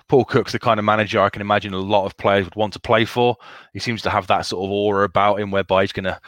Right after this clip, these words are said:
he's gonna help players, and he's, he's, he's one they would want to, you know, be involved with and stuff.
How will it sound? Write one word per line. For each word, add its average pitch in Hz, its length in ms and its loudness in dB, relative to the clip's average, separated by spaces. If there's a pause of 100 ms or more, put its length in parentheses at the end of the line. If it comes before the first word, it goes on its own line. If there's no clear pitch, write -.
(200)
he's 104 140 -10
gonna 92 160 -2
help 101 240 -2
players, 98 400 2
and 92 80 -8
he's, 92 100 -8
he's, 98 180 -8
he's 95 200 -10
one 101 200 0
they 95 120 -2
would 90 140 -8
want 95 240 -4
to, 90 240 -4
you 92 120 -6
know, 82 240 -4
be 95 140 -4
involved 95 360 0
with 95 140 0
and 90 80 -6
stuff. 101 320 -2